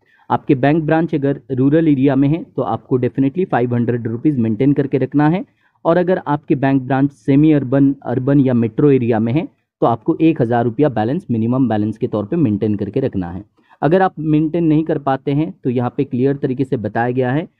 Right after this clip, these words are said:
कि आपके जो चार्जेस होंगे वो ट्वेंटी फ़ाइव रुपीज से लेके शुरू करके फ़ोर्टी फ़ाइव रुपीज तक होंगे। ये डिपेंड करता है कि आपके बैलेंस में कितना शॉर्टफॉल हो रहा है,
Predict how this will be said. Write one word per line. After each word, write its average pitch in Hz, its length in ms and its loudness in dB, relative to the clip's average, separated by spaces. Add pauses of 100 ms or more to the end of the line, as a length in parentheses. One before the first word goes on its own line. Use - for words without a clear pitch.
(280)
कि 170 200 2 (120)
आपके 143 340 0
जो 160 120 0
चार्जेस 143 500 0
होंगे 147 320 4 (160)
वो 160 420 0
ट्वेंटी 143 340 4
फ़ाइव 143 280 0
रुपीज 143 280 0
से 147 120 0
लेके 127 220 0
शुरू 127 240 0
करके 127 300 0
फ़ोर्टी 131 300 -2
फ़ाइव 113 300 -2
रुपीज 107 340 -6
तक - 180 -2
होंगे। 135 320 4 (380)
ये 175 440 2
डिपेंड 151 400 0
करता 143 260 -2
है 165 120 -2
कि 160 160 -4
आपके 156 680 -2 (240)
बैलेंस 127 440 0
में 151 140 4
कितना 151 360 -2
शॉर्टफॉल 120 500 0
हो 104 100 0
रहा 90 120 -10
है, 120 60 -16